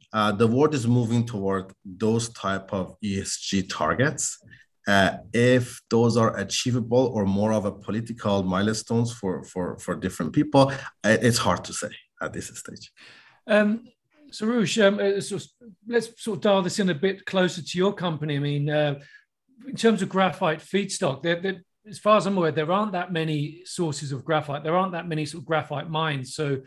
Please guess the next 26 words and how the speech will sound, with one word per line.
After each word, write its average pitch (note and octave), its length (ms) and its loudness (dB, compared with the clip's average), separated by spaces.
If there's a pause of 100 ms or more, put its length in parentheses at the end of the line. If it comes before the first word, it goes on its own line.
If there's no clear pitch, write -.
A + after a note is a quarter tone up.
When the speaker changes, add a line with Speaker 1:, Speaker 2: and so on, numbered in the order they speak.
(300)
Speaker 2:
uh, D3 40 -14
presumably, E3+ 460 0
what G3+ 220 -2
you, G3+ 100 2
you, G3 320 -4 (180)
you F#3 180 0
have F#3+ 140 0
to F#3+ 80 -6
sell E3+ 340 0
a D3+ 60 -8
consistent D#3+ 720 -8
product D3 540 -4
to, D3 160 -4
to D3 160 -10
your D3+ 240 2
customers, C3+ 640 -8 (400)
um, D3+ 380 2
but E3+ 200 2
you D3+ 100 0
have D#3 140 -2
to D#3+ 80 -8
take D3+ 300 -2
in C#3+ 380 -2
graphite D3+ 480 -2
supply C#3+ 460 -4
from, C3+ 420 -4